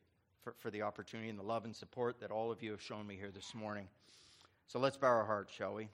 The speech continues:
Lord, thank you for your word, and thank you for the reminder that you are our rock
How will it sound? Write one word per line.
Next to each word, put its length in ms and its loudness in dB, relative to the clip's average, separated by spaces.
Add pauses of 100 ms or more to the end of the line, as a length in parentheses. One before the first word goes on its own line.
(1500)
Lord, 240 6
thank 380 4
you 140 4
for 160 -2
your 160 2
word, 400 0 (540)
and 120 -4
thank 280 0
you 100 -2
for 140 -4
the 80 -2
reminder 720 -2
that 160 -6 (720)
you 340 4
are 320 8
our 300 6
rock 400 -2